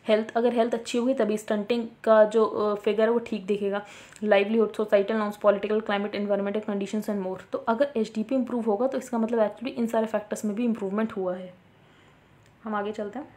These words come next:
यहाँ पे basically इस बार जो पार्लियामेंट का session रहा है, वैसे तो author ने actually compare किया है कि जब हम, अ, इंडिपेंड-, अ, जब हमारा, हम आज़ाद हुए थे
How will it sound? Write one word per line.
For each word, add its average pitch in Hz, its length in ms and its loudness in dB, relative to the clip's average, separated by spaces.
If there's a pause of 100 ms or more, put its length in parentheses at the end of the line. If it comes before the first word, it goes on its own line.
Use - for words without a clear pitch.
(1000)
यहाँ 247 280 -6
पे 262 120 -4
basically 240 380 -4
इस 247 240 -6
बार 233 100 -2
जो 254 100 0
पार्लियामेंट 220 420 -2
का 262 80 -4
session 214 340 -6
रहा 202 240 -4
है, 220 280 -8 (420)
वैसे 226 240 0
तो 302 100 0
author 240 200 -2
ने 254 120 0
actually 247 240 -4
compare 214 280 -4
किया 220 200 -4
है 214 60 -4
कि 233 100 -6
जब 247 160 -2
हम, 240 220 -2
अ, 190 200 -2 (260)
इंडिपेंड-, 208 640 -2
अ, 208 260 -4
जब 226 220 0 (120)
हमारा, 220 580 0
हम 220 240 -6
आज़ाद 208 300 0
हुए 202 200 0
थे 220 160 -2